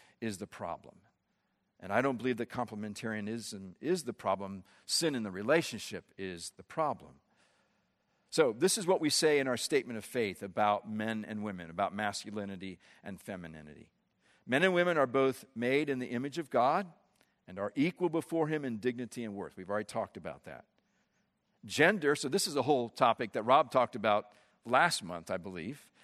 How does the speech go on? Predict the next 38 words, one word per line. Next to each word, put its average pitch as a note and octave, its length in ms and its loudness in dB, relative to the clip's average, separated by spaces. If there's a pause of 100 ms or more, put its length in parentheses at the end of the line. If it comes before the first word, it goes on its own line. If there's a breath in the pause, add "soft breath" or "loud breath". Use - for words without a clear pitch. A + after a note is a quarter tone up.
(320 soft breath)
Gender, E3+ 460 4
designated D#3 520 2
by D#3 200 6
God C#3+ 300 4
through D3 200 0
our A#2 140 6
biological B2 840 2
s-, - 220 -14
sex, - 420 -8
is B2 180 -6
therefore D3 440 0
neither C3+ 340 2
incidental E3+ 720 -4
to E3 120 -8
our D#3 160 2
identity A#2+ 560 -4
nor A#2+ 200 -8
fluid D#3+ 440 -4
in A2+ 140 -4
its A2+ 160 -8
definition. G#2 640 -8 (800)
That's - 140 -8
an G3 60 -4
important A#2+ 560 -2 (760)
sentence, - 420 -10
isn't E2+ 240 -14
it? C#2 240 -20 (760 soft breath)
But D3+ 140 6
it D#3 60 6
is C3+ 140 0
essential G#3 520 2
to D3 120 0
our C3 100 6
identity A#2+ 440 -2
as G#2 140 -4
male F#2+ 200 -8
and F2+ 120 -14
female. F2+ 540 -10